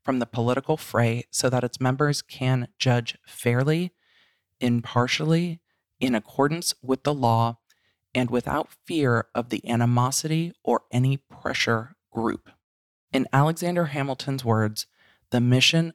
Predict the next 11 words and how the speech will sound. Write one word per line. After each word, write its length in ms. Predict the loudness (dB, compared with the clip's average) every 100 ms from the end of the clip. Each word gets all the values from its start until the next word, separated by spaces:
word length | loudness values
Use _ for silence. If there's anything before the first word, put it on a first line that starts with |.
| -6
of 280 | -2 -2 -4
judges 520 | -2 0 0 -2 -2 -4
is 180 | -6
to 180 | -6 -6
secure 760 | -4 -4 -6 -8 0 2 0 -4
a 80 | -4
steady, 680 | -2 -2 -2 -2 -2 -6 -6
upright, 480 | -6 -6 0 2 2 -2
and 80 | -2
impartial 640 | -2 -4 -2 0 0 -2
administration 840 | 0 0 0 -2 -4 -4 -2 -4